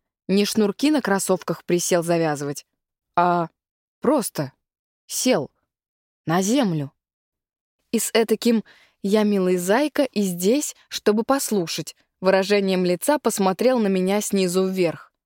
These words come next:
«Ты что, меня на терапевтическую беседу приглашаешь?» уточняю, подняв бровь. «Тебе будет полезно.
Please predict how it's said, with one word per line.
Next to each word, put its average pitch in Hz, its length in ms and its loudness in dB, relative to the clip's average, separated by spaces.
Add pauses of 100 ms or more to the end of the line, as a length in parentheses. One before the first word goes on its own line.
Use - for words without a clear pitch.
(760)
«Ты 202 100 -2
что, 190 380 0 (440)
меня 202 240 2
на 208 120 2
терапевтическую 214 840 -2
беседу 233 440 0
приглашаешь?» 185 760 0 (440)
уточняю, 170 640 -2
подняв 170 480 -2
бровь. 190 420 -2 (1000)
«Тебе 196 360 2
будет 214 320 -2
полезно. 170 560 0